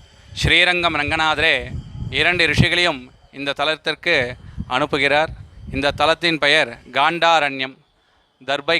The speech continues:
காடு. இந்த காண்டாரண்யத்தில் இருக்கிற இந்த மலைக்கு தோயாத்ரி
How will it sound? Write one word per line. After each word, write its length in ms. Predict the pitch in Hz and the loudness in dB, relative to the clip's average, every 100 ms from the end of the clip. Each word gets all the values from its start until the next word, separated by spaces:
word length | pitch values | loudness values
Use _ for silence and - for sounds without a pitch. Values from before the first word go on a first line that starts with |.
| - | 2
காடு. 280 | 139 135 113 - _ _ _ _ 139 | 2 2 -2 -8 _ _ _ _ -8
இந்த 200 | 147 151 143 123 - _ _ - | -2 2 2 0 -8 _ _ -12
காண்டாரண்யத்தில் 920 | 131 139 170 180 175 165 160 - 156 156 | -2 0 2 4 4 2 -2 -4 0 0
இருக்கிற 240 | 151 156 151 | 0 0 0
இந்த 100 | 139 | 0
மலைக்கு 440 | 131 151 151 170 156 120 120 - | 0 0 -2 0 0 0 -4 -2
தோயாத்ரி 600 | 139 160 170 170 160 151 | 2 4 4 4 2 -2